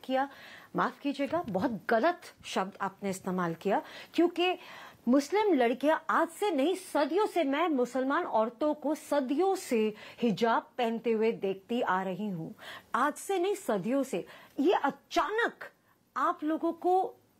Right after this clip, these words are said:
इनमें जिद कहां से दिखाई दिया? ये इनको बचपन से ये उनका हक बनता है, ये,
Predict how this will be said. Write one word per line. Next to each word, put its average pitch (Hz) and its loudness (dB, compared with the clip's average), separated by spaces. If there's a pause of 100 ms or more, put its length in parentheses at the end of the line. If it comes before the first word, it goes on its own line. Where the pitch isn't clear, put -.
इनमें 330 4
जिद 403 -2
कहां 381 -2
से 440 0
दिखाई 294 0
दिया? 190 0 (360)
ये 311 4
इनको 349 2
बचपन 254 0
से 403 -2
ये 294 2
उनका 359 2
हक 294 -2
बनता 403 -2
है, 415 2
ये, 440 -4